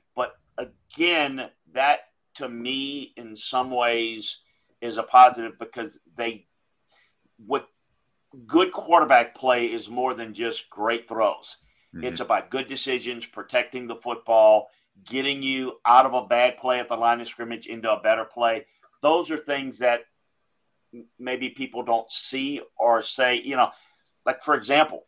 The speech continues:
Speaker 1: you come to the line of scrimmage and you check into a run and hand it off, and it's a great run. The quarterback doesn't get credit for that. Well,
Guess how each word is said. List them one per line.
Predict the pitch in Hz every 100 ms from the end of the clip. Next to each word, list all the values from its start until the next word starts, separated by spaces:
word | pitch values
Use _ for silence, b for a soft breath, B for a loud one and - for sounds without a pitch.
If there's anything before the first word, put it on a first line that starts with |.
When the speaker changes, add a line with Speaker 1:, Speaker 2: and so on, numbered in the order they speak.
| -
Speaker 1:
you | 127 156
come | 160 156
to | 143
the | 131
line | 127 123
of | 110
scrimmage | - 151 143 120 -
and | 120
you | 131 135
check | 156 127
into | 131 123 117
a |
run | 113 131 117
and | 107
hand | 117 107
it | 95
off, | 143 131 92 - _ _ _ _ _ _ _ _ _ _ -
and | 127
it's | 123
a | -
great | 123 123 107
run. | 139 151 120 110 - _ _ _ _ _ _ _ _ _ -
The | -
quarterback | 175 208 151 147
doesn't | 135
get | 131 135
credit | 175 180 -
for | 107
that. | 92 76 -
Well, | 104 117 113